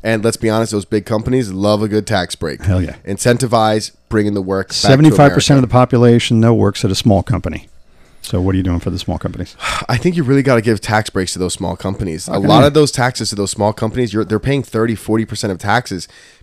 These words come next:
Speaker 1: because they're independent workers and they
Speaker 2: Yep.
Speaker 1: don't have a certain amount.
Speaker 2: Mm-hmm.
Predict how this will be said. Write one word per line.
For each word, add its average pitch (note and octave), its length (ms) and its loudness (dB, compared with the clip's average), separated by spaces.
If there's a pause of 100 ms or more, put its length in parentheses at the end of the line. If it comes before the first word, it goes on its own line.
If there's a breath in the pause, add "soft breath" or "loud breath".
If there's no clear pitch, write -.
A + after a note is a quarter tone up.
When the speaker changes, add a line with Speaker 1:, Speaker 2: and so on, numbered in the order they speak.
Speaker 1:
because A#2+ 320 0
they're A2 240 4 (100)
independent G#2+ 480 -2
workers C#3 580 2
and G#2 100 -4
they G#2+ 60 0
Speaker 2:
Yep. B2 100 4
Speaker 1:
don't A2 60 -4
have A2 120 0
a - 20 0
certain G2+ 320 -2
amount. C3 440 2
Speaker 2:
Mm-hmm. C#3+ 120 -8